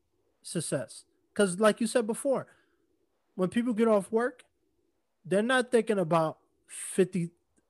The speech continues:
the other, you know, fifty thousand people in their, in their country, um, in their city. They're thinking about their family,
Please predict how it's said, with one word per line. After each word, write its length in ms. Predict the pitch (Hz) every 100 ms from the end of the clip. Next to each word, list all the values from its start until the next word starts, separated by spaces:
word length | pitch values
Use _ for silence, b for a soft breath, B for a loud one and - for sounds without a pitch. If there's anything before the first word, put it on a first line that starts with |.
| _
the 160 | 175
other, 400 | 175 185 180 165 160
you 100 | 175
know, 140 | 151
fifty 400 | 147 - 175 185
thousand 480 | 160 175 165 151 156
people 300 | - 170 160
in 60 | 151
their, 220 | 151 139 - _ _ _ 143
in 100 | 151
their 100 | 156
country, 460 | 170 160 196 202 - _ _ _
um, 320 | 170 160 151 -
in 160 | 175 165
their 100 | 156
city. 360 | - 175 208 b b -
They're 100 | 190
thinking 240 | 269 208
about 400 | 190 190 180 -
their 140 | 214 247
family, 420 | 208 170 143